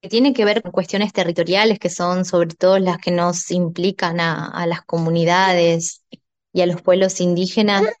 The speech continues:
ya ha habido algunos intentos por, este, abolir determinados, eh, sí, acuerdos que ya vienen avanzando,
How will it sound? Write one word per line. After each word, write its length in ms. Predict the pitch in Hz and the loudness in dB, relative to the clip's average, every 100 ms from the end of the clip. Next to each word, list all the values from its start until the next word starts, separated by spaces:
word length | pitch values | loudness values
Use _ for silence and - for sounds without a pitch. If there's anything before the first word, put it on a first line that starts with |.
| 370 | -8
ya 420 | - - 196 196 190 | -4 0 2 4 2
ha 20 | |
habido 480 | 180 220 208 202 185 | 2 0 2 4 4
algunos 540 | 170 180 190 185 - | 2 2 0 0 -4
intentos 920 | 190 170 190 196 202 190 180 175 - | -6 -4 -2 0 0 0 0 -2 -8
por, 320 | 170 170 160 - | -4 -2 -4 -10
este, 360 | 160 - 160 151 | -16 -16 -16 -4
abolir 580 | 165 165 185 190 180 175 _ _ _ _ - | 0 2 2 2 0 -4 _ _ _ _ -4
determinados, 1300 | 170 170 175 170 165 165 170 180 180 170 165 - - - | -2 -2 -2 -2 -2 -2 0 2 4 2 -4 -10 -10 -10
eh, 500 | 170 156 156 156 165 165 170 _ _ | -8 -8 -8 -10 -10 -14 -16 _ _
sí, 280 | - 320 262 | -8 -2 0
acuerdos 480 | 180 277 349 311 220 | -2 0 2 0 -2
que 120 | 185 | -6
ya 260 | - 214 190 _ | -2 -2 -2 _
vienen 280 | - 220 196 | -2 0 2
avanzando, 1300 | 175 160 147 - 180 175 220 226 226 226 208 196 190 | 0 -2 -4 -10 -8 -2 2 2 4 4 2 2 0